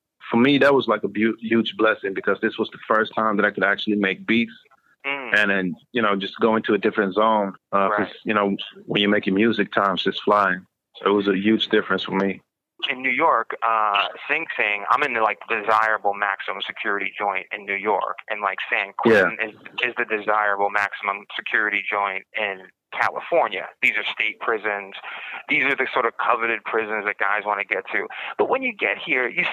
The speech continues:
Speaker 2: see that there's, like, a lot of cliques, the in crowd, so to speak. So over in San
Speaker 1: Yeah.
Speaker 2: Quentin, you know, I've heard a lot about the San Quentin News, which is a,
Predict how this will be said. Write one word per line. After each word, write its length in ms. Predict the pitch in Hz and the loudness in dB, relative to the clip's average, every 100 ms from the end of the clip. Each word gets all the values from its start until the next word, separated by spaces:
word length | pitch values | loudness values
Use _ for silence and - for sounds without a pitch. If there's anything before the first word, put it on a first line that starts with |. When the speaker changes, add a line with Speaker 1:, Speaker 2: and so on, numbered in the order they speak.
| - | -4
Speaker 2:
see 160 | 214 | -2
that 160 | 175 139 143 | -2 -2 0
there's, 180 | 135 | 0
like, 180 | 123 110 - | 0 -2 0
a 60 | |
lot 220 | 110 120 95 | 2 2 2
of 100 | - | -2
cliques, 460 | - 123 107 - - - - - - | -2 0 -2 -4 -10 -12 -14 -12 -6
the 80 | 120 | -4
in 220 | 131 127 | -2 -2
crowd, 520 | 117 120 113 101 92 95 | 0 2 4 2 0 -2
so 140 | - 104 | 0 0
to 80 | 101 | 0
speak. 480 | - 110 92 87 - | -4 -4 -4 -4 -2
So 100 | 156 | 2
over 300 | - 185 170 | 4 4 2
in 120 | 151 143 | 0 0
San 200 | 147 127 | 0 2
Speaker 1:
Yeah. 140 | 98 | 2
Speaker 2:
Quentin, 460 | 92 311 - 131 - - - - - - - | 2 -2 -4 -16 -16 -14 -10 -10 -12 -14 -8
you 120 | 160 151 | 0 2
know, 120 | 135 | 2
I've 240 | 127 139 - | 2 0 0
heard 320 | 135 131 120 | 2 4 4
a 40 | |
lot 280 | 107 104 104 | 4 2 2
about 500 | 98 101 98 98 98 107 | 2 2 2 0 -2 -6
the 240 | 104 98 - | -6 -8 -6
San 160 | 107 92 | -4 -4
Quentin 360 | - - 101 98 | -4 -4 -4 -4
News, 460 | 135 147 143 151 147 - | 0 2 2 0 -4 -4
which 180 | 113 - | -4 -2
is 160 | 107 | -2
a, 200 | 104 95 | 0 -2